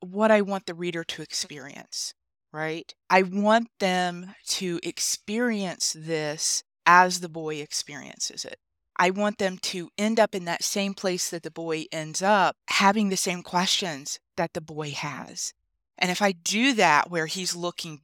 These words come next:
back, then I'm answering some things. And I don't wanna do that. I want to leave them in this spot.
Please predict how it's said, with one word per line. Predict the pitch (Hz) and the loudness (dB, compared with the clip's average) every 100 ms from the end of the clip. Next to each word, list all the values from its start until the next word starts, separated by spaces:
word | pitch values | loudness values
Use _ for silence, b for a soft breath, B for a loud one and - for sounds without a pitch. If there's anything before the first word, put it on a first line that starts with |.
| - | 6
back, | 190 180 - | 8 8 6
then | 165 | 0
I'm | 156 156 | -2 -2
answering | 185 196 - 165 143 | -2 0 0 -2 -2
some | 139 139 135 | -2 -4 -6
things. | 139 - - - - _ _ _ | -8 -8 -10 -16 -16 _ _ _
And | 214 | 0
I | 233 | 2
don't | 226 208 | 4 2
wanna | 202 175 | -4 -6
do | 156 160 | -8 -8
that. | 156 143 - - _ _ _ - | -4 -4 -4 -8 _ _ _ 0
I | 175 | 2
want | 190 208 - | 4 0 -2
to | - | -4
leave | 185 175 190 208 | -6 -6 -4 -4
them | 190 180 | -2 -2
in | 170 170 160 | -4 -8 -8
this | 147 143 | -8 -4
spot. | - - - - - - - | -4 -4 -8 -8 -8 -12 -18